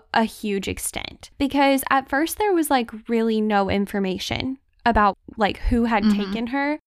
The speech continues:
Speaker 1: Typically, in this kind of thing, there's a ransom note or there's someone who had, like, conflict with the family. But she was taken because of the political power that her family had.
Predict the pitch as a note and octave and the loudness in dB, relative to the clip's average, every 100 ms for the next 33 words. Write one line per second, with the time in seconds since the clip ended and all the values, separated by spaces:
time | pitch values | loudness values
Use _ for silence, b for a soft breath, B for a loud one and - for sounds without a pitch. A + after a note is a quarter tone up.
0 | _ - E4+ F#4 G4 D#4+ D4 C4+ A#3+ B3 | _ -4 0 0 0 2 2 2 2 0
1 | A#3+ - A#3+ A3+ A3 A3 G#3 G3+ G3 - | 0 -2 0 0 0 -2 0 -2 -2 -2
2 | A#3 A#3 C4+ C#4+ C4+ - G#3 F#3+ F#3+ - | -4 -2 0 2 2 0 -2 -2 -4 -6
3 | - - A3+ A3 A3+ A#3 A#3+ A3+ A3+ A3+ | -6 -2 0 2 0 0 -2 -2 -2 -2
4 | A#3+ A#3 G3+ G#3 G#3 - - - G3+ G#3 | -2 -2 -2 0 -2 -4 -6 -2 -2 -2
5 | A3 G3+ - G3 G3+ - - G#3 G3 - | -4 -6 -6 -8 -8 -8 -4 -2 -2 -4
6 | - - - _ - C4 - - D#4+ F#4 | -8 -12 -12 _ 0 0 0 0 2 2
7 | D#4 - B3 A3+ A3 A3+ - A3 A3 G#3 | 0 0 -2 0 -2 -2 -2 -2 -2 -4
8 | G#3+ - G3+ F#3+ G3+ - G3 - F3+ F#3 | -6 -6 -8 -6 -6 -4 -4 -2 -2 0
9 | G#3+ A#3 B3 A#3+ B3 B3 A#3+ B3+ C4 C4+ | 0 0 0 0 -4 -4 -4 -2 -2 -2
10 | C#4+ D4 D#4 | -2 -2 -2